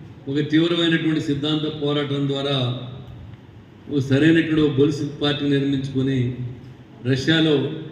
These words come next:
లెనిన్, స్టాలిన్ నాయకత్వాన్ని విప్లవాన్ని సాధించుకున్నారు.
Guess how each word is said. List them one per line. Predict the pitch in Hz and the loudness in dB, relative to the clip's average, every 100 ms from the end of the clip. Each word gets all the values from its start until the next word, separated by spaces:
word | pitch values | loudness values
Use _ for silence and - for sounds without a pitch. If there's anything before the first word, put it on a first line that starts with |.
| - - - - - - - - 127 | -16 -18 -20 -20 -20 -20 -16 -4 2
లెనిన్, | 143 156 160 - | 4 6 4 2
స్టాలిన్ | 143 147 143 | 2 2 2
నాయకత్వాన్ని | 143 139 139 - 135 139 127 | 2 0 -2 -2 -2 0 0
విప్లవాన్ని | 127 127 127 123 123 | 0 0 0 0 0
సాధించుకున్నారు. | 120 117 - 117 117 120 | -2 -2 -4 -6 -4 -4